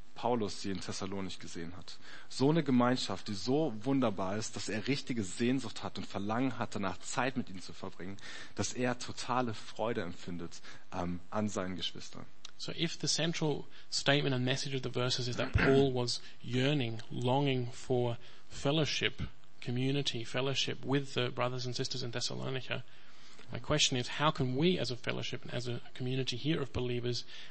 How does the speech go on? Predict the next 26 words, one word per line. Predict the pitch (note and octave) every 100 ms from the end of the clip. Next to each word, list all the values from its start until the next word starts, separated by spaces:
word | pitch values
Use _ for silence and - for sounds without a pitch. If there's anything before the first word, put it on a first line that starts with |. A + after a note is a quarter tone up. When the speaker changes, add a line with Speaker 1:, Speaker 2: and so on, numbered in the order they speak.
| -
Speaker 2:
attain | - - D3 C#3+ B2
to | B2
be | B2+
that | B2 C3 -
kind | - - D#3 D#3+
of | C3
fellowship | C3+ C#3+ - - A2+ - - - - - -
that, | B2 - -
um, | A#2+ A#2 A2+ - - - - -
that | B2 -
Paul | - C#3+ C#3
yearned | - A#2+ C3 D3 C#3+ C3 -
to | C#3
be | A#2+
part | A#2+ A#2+ B2
of, | - -
that | - B2
he | C#3
yearned | B2+ B2+ C3 B2+
to |
spend | - - B2+ A#2+
time | - A#2+ B2
with, | B2 D#3+ -
that | A#2+
was | B2 A2+
his | - B2+ -